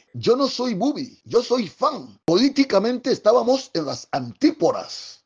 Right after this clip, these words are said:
pero no deja de ser guineano con ello. Me unía una buena amistad con él, porque era un chico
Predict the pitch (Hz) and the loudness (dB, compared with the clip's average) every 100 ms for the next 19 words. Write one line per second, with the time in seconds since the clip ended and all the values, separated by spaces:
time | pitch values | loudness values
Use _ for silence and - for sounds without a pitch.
0 | _ - 151 139 202 190 180 190 156 110 | _ 0 0 4 4 4 2 0 -2 -4
1 | 165 170 131 127 147 175 - 143 214 123 | 0 0 0 -2 -2 -2 -2 -2 -2 -2
2 | 90 _ _ 139 165 160 196 277 - 226 | -12 _ _ 2 4 4 2 0 0 0
3 | 220 139 240 214 127 120 170 180 - 123 | 0 4 4 4 -2 -4 -4 -4 -4 -2
4 | 196 101 - 120 - 147 160 175 139 220 | -2 -4 0 0 4 4 4 2 -6 -8
5 | - 160 - | -2 -4 -4